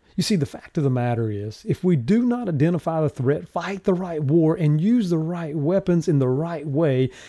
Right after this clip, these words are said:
then we're going to be a casualty in the battle of life. So listen to me, child of God, as you start your day, get charged up, get in the fight.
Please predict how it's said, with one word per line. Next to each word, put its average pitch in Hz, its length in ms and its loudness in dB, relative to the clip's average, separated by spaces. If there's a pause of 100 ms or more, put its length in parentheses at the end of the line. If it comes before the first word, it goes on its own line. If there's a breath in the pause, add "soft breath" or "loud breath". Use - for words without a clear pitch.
(100 loud breath)
then 151 260 6
we're 214 260 2
going 170 320 2
to 143 80 4
be 139 260 2
a 139 140 -2
casualty 135 1040 0 (260 loud breath)
in 151 160 6
the 127 100 2
battle 135 640 0
of 123 500 0
life. 113 680 -4 (420 soft breath)
So - 160 -4
listen 156 360 2
to 151 120 4
me, 139 120 4
child 123 320 2
of 123 100 -2
God, 131 240 2
as 139 160 4
you 185 80 4
start 170 400 -4
your 165 120 4
day, 117 440 0 (1200)
get 226 200 -4
charged 165 440 0
up, 151 280 0 (160)
get 165 180 4
in 277 140 4
the 123 100 0
fight. 120 580 -14